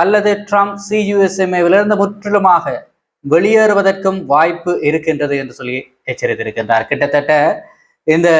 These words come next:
வர்த்தக போரிலே அது ஒரு அணு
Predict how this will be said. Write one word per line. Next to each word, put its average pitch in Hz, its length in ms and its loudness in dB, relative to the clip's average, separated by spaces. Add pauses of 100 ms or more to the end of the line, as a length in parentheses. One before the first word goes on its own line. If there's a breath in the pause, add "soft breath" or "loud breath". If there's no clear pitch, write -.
(680)
வர்த்தக 190 600 2 (440)
போரிலே 190 520 2 (280)
அது 170 180 2 (100)
ஒரு 180 160 2 (240)
அணு 220 160 -2